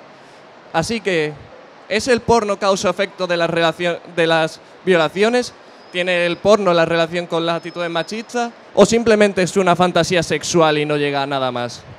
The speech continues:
Según varios expertos como Jill Dines o Iván Rotela, eh, no se puede determinar si el, si la pornografía influye a la sociedad o es la sociedad la que influye a la pornografía, pero sí que ambas se retribuyen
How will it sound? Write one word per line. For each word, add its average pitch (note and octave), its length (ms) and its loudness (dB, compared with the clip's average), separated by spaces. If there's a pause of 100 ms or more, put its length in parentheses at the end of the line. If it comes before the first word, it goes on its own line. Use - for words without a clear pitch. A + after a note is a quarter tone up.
(720)
Según F#3+ 320 0
varios B3 240 6
expertos A3 420 0
como D3+ 240 -6
Jill F#3 300 -4
Dines F3+ 420 2 (140)
o D3 260 0
Iván D3+ 220 2
Rotela, G3 460 2 (640)
eh, F3+ 520 -4
no G3+ 120 4
se A3+ 140 4
puede A#3+ 160 8
determinar A3 480 2
si F#3 140 -6
el, E3 180 -2 (400)
si - 140 -6
la D#3 100 2
pornografía D#3+ 540 2
influye F3+ 320 2
a - 20 4
la G#3+ 100 2
sociedad G#3+ 480 0 (120)
o G3 120 2
es A3+ 60 4
la A3 140 0
sociedad F3 400 -2
la F#3+ 100 -2
que D#3+ 140 -10
influye D3 320 -6
a D3 160 -4 (240)
la D#3 200 0
pornografía, D3 600 -2 (340)
pero E3+ 200 4
sí A#3 240 -2
que F#3+ 160 0
ambas G3+ 260 2
se F3 140 -4
retribuyen F#3+ 680 0